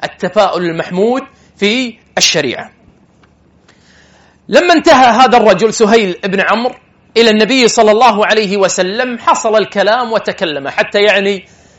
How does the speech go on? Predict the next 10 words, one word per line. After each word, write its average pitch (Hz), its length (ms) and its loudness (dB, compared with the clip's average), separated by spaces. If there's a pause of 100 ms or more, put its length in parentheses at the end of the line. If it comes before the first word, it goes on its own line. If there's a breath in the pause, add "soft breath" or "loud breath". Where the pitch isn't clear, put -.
(180 soft breath)
كما 202 260 2
ذكر 214 260 0
في 196 140 -2
بعض 196 220 -2
الروايات 202 500 0
من 220 160 -2
الليل 240 640 4
حتى 240 280 0
قريب 269 1000 0
الفجر. 202 400 -2